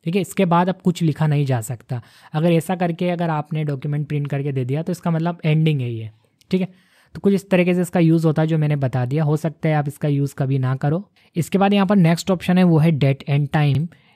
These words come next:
नाम से पता लग रहा है कि इसका यूज़ करते हुए आप सिस्टम की जो करंट date and time है आपके कंप्यूटर में, उस समय जो भी करंट date and time होगी, जब आप इस वीडियो को देख रहे होंगे, प्रैक्टिकल कर रहे होंगे,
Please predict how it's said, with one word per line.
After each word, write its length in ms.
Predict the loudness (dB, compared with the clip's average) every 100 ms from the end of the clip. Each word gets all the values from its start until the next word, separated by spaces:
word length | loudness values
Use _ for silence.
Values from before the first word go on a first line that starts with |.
| -4
नाम 200 | 0 0
से 120 | 0
पता 160 | 0 2
लग 140 | 2
रहा 120 | 2
है 60 | 0
कि 80 | 0
इसका 220 | -2 2
यूज़ 300 | 4 4 2
करते 320 | 0 -2 2
हुए 220 | 2 2 0 -4
आप 200 | -2 -2
सिस्टम 520 | 0 -2 2 2 2
की 140 | 2
जो 100 | 0 -2 0
करंट 340 | 2 4 4 4
date 280 | 4 2 0
and 180 | 0 2
time 280 | 2 2 0
है 100 | -2 -4
आपके 280 | -6 -6 -2
कंप्यूटर 480 | 0 2 2 2 0
में, 240 | 0 -2 -8 _ _ -2
उस 240 | -2 0
समय 240 | -2 0
जो 180 | 2 2
भी 100 | 2
करंट 380 | 0 -2 0 0
date 140 | 0 0
and 160 | 0
time 260 | 0 0 0
होगी, 320 | 0 0 -2
जब 200 | 0 0
आप 180 | 0 -2
इस 120 | -2
वीडियो 240 | 0 0 0
को 120 | 0
देख 200 | 0 0
रहे 100 | 0
होंगे, 180 | 0 0
प्रैक्टिकल 440 | -2 -2 -2 0
कर 160 | 0 0
रहे 100 | 0
होंगे, 300 | 0 -2